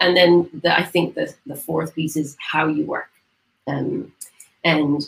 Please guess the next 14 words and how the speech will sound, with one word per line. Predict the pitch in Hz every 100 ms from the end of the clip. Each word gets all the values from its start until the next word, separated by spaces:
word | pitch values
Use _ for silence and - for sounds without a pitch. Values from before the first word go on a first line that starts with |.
| -
like, | 170
I | 214
don't | 220
want | 165 165
to |
sound | - 175 165 160 -
cold | - 185 170 160 143
and | 143
formulaic, | - 160 151 156 156 151 156 -
but | 170 165 - - _ _ _ _ _ _ -
you | 175 233 262
have | 233 220 226 269 - -
to | 196 - -
create, | - 180 175 175 165 -